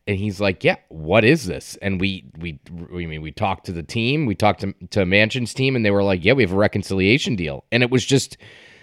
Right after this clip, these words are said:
it was shocking, <laughs> um, because we had no idea that it was coming, um, which is a testament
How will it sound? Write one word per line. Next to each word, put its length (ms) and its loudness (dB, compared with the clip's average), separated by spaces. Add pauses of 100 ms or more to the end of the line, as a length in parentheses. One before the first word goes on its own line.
(200)
it 80 0
was 160 8
shocking, 600 4 (240)
<laughs> 240 6
um, 180 8 (100)
because 260 0
we 140 4
had 100 6
no 340 6
idea 360 6
that 100 2
it 80 2
was 140 0
coming, 360 4 (200)
um, 420 8 (800)
which 200 4
is 120 2
a 60 -2
testament 680 0